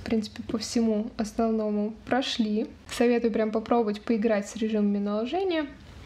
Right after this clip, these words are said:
посмотреть, как себя что ведёт, и запомнить как минимум для начала, э, режим умножения, обычный режим, режим добавить, режим наложения,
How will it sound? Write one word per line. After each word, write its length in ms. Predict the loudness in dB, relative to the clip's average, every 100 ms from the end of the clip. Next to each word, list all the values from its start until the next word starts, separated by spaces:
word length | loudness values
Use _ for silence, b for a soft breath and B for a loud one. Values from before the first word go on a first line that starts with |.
| -16 -14 -14 -8 -4
посмотреть, 640 | 0 0 2 2 0 0
как 220 | -2 -2
себя 360 | -2 -2 0 -2
что 220 | -2 -2
ведёт, 400 | 0 0 0 0 -10 B B B B B
и 260 | 0 2 2
запомнить 600 | 2 4 6 6 4 2
как 220 | 0 6
минимум 340 | 6 6 4
для 140 | 2 2
начала, 640 | 2 4 4 4 2 0 -4 -6 0
э, 280 | 2 2 2
режим 480 | 2 4 2 2 2
умножения, 760 | 4 4 2 2 2 2 2 0 -8 -20 -4 2
обычный 560 | 4 4 0 2 2
режим, 320 | 2 0 0 0 -2 B B B B
режим 560 | 4 4 4 2 2 0
добавить, 720 | 4 4 4 2 2 -2 -4 -10 -6 -2
режим 640 | 2 2 2 0 0 2
наложения, 720 | 4 4 4 4 4 2 0